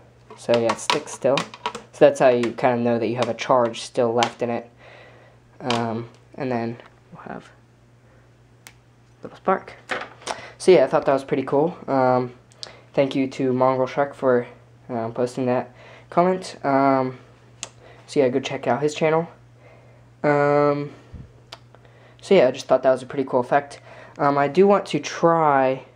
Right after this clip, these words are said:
um, instead of using the plexiglasses for the dielectric, I want to try oil, because if the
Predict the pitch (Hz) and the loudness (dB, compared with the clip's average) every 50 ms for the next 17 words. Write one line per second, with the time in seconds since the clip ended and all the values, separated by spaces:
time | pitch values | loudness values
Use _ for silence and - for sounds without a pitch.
0 | _ - - - - - - 135 127 123 123 120 117 120 123 120 - - _ _ | _ -20 -20 -20 -12 -6 -2 0 2 2 2 2 0 -2 -4 -8 -10 -20 _ _
1 | - - - _ _ _ _ _ _ _ _ _ - - - - - - - - | -20 -20 -20 _ _ _ _ _ _ _ _ _ -20 -20 -20 -20 -20 -20 -20 -18
2 | - - 156 139 135 - - 165 156 147 147 147 151 147 143 147 139 135 131 127 | -8 -6 -4 -4 -4 2 4 4 4 4 2 0 -2 -2 0 -2 -2 -2 -2 -2
3 | 120 135 131 127 123 120 117 - - - - 175 175 175 - 156 135 139 127 127 | 0 -2 -2 0 -2 -4 -6 -8 -8 0 0 0 0 2 -4 -2 0 2 0 0
4 | 131 - 135 127 - - - 147 127 123 120 123 127 123 123 120 120 120 - - | -2 -6 -12 -14 -12 -8 -4 -2 -2 -2 -2 0 0 0 0 0 -2 -4 -6 -8
5 | 139 - - - - - - - - - 139 139 143 - 143 - - 143 127 120 | -12 -12 -14 -20 -20 -20 -20 -20 -10 -4 -2 -2 -2 -2 -6 -4 0 0 0 0
6 | - - - 170 185 185 147 127 - - - - - - 147 135 135 - - - | -2 -4 0 2 4 4 4 2 0 -4 -8 -12 -6 -2 -2 -2 -2 -4 -12 -20
7 | _ _ - - - - - - - - - _ _ - - _ _ _ - 156 | _ _ -20 -20 -20 -20 -20 -20 -20 -20 -20 _ _ -20 -20 _ _ _ 4 4
8 | 170 170 - - 160 170 165 156 143 139 131 - | 4 4 2 -4 2 2 4 4 4 0 -2 -4